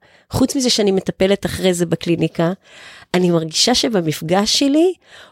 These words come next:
או עם החבר'ה שלי בקורס, או עכשיו אני גם מתרגמת את הקורס בסיס, אז עם החבר'ה של הקורס מתחת, או עם אילן, או עם, אה, מטופלים שבאים אליי, אני מרגישה שהלב מתרחב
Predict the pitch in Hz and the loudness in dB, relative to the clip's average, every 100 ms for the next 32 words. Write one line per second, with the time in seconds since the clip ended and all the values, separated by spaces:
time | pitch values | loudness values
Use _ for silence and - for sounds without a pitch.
0 | _ _ 220 233 254 247 220 190 180 175 | _ _ 2 4 2 2 2 2 2 2
1 | 165 196 190 208 226 196 180 - - 180 | 2 0 0 0 0 0 0 -4 0 2
2 | 165 165 - - - 185 185 - 185 185 | 2 0 -4 -4 -2 0 0 -2 0 0
3 | 175 175 - 170 175 190 202 180 165 - | 0 -2 -4 -4 0 0 0 -2 -4 -2
4 | 185 190 170 160 - 196 - - - - | -2 -2 -2 -2 0 0 0 -8 -20 -18
5 | - 165 175 175 - 196 208 214 180 - | -2 0 2 0 0 0 0 0 0 0
6 | 196 - 190 185 175 - 156 - 190 202 | 0 2 0 0 -2 -2 -4 0 0 2
7 | 196 - _ - 220 190 151 143 147 - | -2 -8 _ 0 2 2 0 -6 -8 -16
8 | - - - _ - 202 214 220 214 190 | -20 -20 -20 _ -2 2 4 2 2 2
9 | 180 175 170 190 185 180 - 180 196 214 | 4 4 2 0 -2 -4 0 2 2 0
10 | 196 196 175 185 190 175 160 - 170 165 | 0 2 2 2 2 2 0 0 -2 -2
11 | 151 160 - 208 - - 156 180 196 214 | -4 -4 -2 0 -2 0 0 2 0 0
12 | 196 175 - 151 139 - - 214 214 | -4 -4 -6 -8 -8 -10 -2 2 2